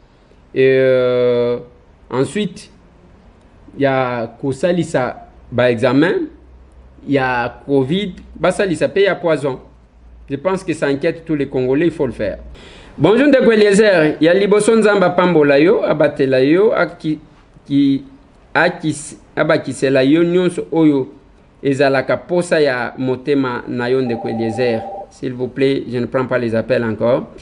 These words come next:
Vraiment, courage toujours, vraiment papa. Ata mukolo mokote, o changer vie na yo, pona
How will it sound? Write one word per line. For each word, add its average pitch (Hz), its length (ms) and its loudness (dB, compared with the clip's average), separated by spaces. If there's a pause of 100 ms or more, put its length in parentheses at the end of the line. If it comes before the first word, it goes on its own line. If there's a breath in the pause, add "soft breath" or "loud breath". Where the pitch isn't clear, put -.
(600 soft breath)
Vraiment, 202 560 2
courage 196 420 4
toujours, 180 360 2
vraiment 165 400 2
papa. 139 440 0
Ata 160 380 0
mukolo 151 680 -2 (240)
mokote, 160 880 0 (460 soft breath)
o 190 140 4
changer 160 600 2
vie 151 200 -2
na 143 160 2
yo, 180 340 0 (300)
pona 143 520 -2